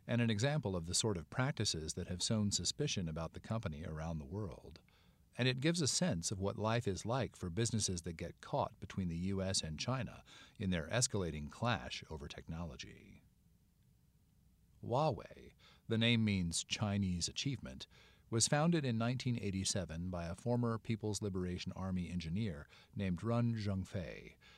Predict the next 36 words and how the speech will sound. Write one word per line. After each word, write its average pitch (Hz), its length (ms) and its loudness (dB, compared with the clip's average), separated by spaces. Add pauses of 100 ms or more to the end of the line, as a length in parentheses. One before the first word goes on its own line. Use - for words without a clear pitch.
(360)
originally 107 560 2
as 90 180 -4
a 92 60 -2
domestic 98 460 0
reseller 87 600 0
of 85 280 -6
telephone 107 440 4
switches 90 440 -2
bought 87 260 0
in 82 140 -4
Hong 76 280 -6
Kong. - 520 -6 (640)
Many 120 280 6
of 90 140 2
China's 85 400 0
technology 90 580 -2
companies 95 460 0
have 113 180 0
really 127 280 2
only 92 300 2
thrived 98 540 0
in 82 80 -2
their 80 180 -2
home 90 300 -2
market, 98 480 -6 (380)
where 113 140 4
they're 98 120 2
protected 101 560 0
from 87 180 0
foreign 90 300 -2
competition 85 720 -2
by 82 180 -2
selective 87 440 -4
regulation 82 600 -4
and 69 140 -10
subsidies. - 760 -6